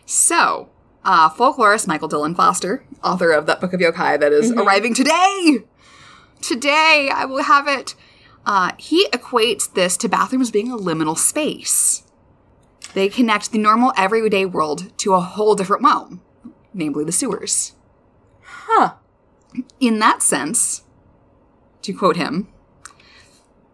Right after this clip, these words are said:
Speaker 1: "The bathroom is a place of transition, and the toilet in particular is a portal to a mysterious otherworld," says Foster.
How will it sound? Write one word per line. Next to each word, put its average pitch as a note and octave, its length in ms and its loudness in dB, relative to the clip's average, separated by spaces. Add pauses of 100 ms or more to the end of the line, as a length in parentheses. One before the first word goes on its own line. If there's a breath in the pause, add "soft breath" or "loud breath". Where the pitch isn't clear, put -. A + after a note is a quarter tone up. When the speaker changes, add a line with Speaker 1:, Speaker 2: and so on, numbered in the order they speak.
Speaker 1:
"The F#3 80 -4
bathroom A#3 440 2
is A#3+ 140 -2
a C4+ 60 -4
place G3 260 -6
of G3 60 -8
transition, A3 840 -6 (260)
and F#3+ 140 0
the F#3 60 0
toilet D4 440 -4
in A3+ 100 -4
particular G#3+ 600 -4
is F3+ 100 -2
a F3 80 -4
portal C#4+ 360 -2
to G#3+ 140 -6
a G3 40 -2
mysterious F3+ 480 -2
otherworld," B3 460 -2
says C#3+ 180 -6
Foster. - 460 -6